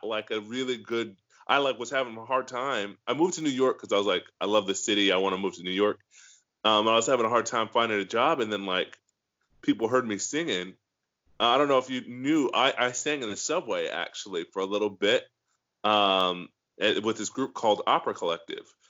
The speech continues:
And a casting director came and was just happened upon see-, seeing us or hearing us.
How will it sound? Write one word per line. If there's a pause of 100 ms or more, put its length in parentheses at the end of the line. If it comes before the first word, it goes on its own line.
(260)
And
a
casting
director
came
and (360)
was
just
happened
upon (200)
see-,
seeing
us
or
hearing
us.